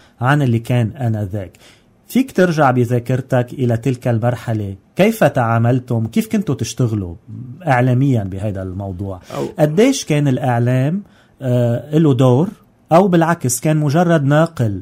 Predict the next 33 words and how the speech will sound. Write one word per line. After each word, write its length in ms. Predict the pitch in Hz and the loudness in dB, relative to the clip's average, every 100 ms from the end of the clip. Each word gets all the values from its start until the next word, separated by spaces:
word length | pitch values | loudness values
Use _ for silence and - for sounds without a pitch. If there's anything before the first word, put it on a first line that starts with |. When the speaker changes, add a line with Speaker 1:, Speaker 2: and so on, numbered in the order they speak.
| - | -4
Speaker 1:
للخبر؟ 540 | 120 101 - 101 95 | -4 -4 -6 -6 -6
لأن 240 | 110 151 143 | -4 0 2
اليوم 420 | 135 156 196 226 | 2 2 2 -2
كلنا 280 | - 180 151 | -2 0 0
بنعرف 420 | 135 117 110 - | 2 0 0 -4
إنه 160 | 120 123 | -6 -4
الإعلام 560 | 135 127 147 165 190 - - - | -2 0 0 0 -2 -6 -20 -4
بأي 260 | 139 208 254 | 0 2 2
حدث 400 | - 135 120 127 | 2 2 2 0
اللي 160 | 113 | -2
كان 280 | 113 120 123 | -2 -2 0
هو 180 | 160 190 | 2 2
مشارك، 600 | 196 - 277 175 110 - - - 147 | 2 2 2 2 0 -6 -20 -4 0
هو 60 | |
أحيانا 240 | 147 190 196 | 0 2 4
مفتعل 580 | 214 269 180 131 113 101 | 4 4 4 4 2 0
لل-، 320 | 98 98 98 | -4 -8 -6
لل-، 360 | 117 110 104 110 | -4 -2 -2 -2
للحدث 500 | 113 113 151 127 113 | -4 -2 0 0 0
بالنسبة 380 | 113 123 - 117 | -2 -2 0 0
للجمهور. 640 | 113 92 110 95 101 92 - _ _ - | 0 -2 -4 -4 -6 -8 -16 _ _ 0
في 140 | 180 | 2
ذلك 360 | 160 262 233 131 | 4 4 2 0
الزمن 560 | 113 104 127 117 95 87 _ _ _ | 0 0 0 0 -4 -10 _ _ _
كيف 200 | 240 233 | -4 -2
كان 200 | 147 123 | -2 -2
يصير 320 | 107 - 110 | -2 -4 -8
الشغل 380 | 92 - 110 95 | -8 -10 -8 -8
الإعلام؟ 460 | 95 92 95 95 98 _ _ _ _ _ _ - 95 | -10 -10 -12 -12 -16 _ _ _ _ _ _ -20 -20
Speaker 2:
في 220 | - 139 | -10 -6
ذلك 460 | 101 127 123 98 104 | -4 -2 -4 -6 -10
الزمن 560 | 92 90 101 95 85 | -12 -8 -8 -8 -12
أولا 720 | - 147 131 131 127 127 123 | -6 -2 0 2 0 -2 -6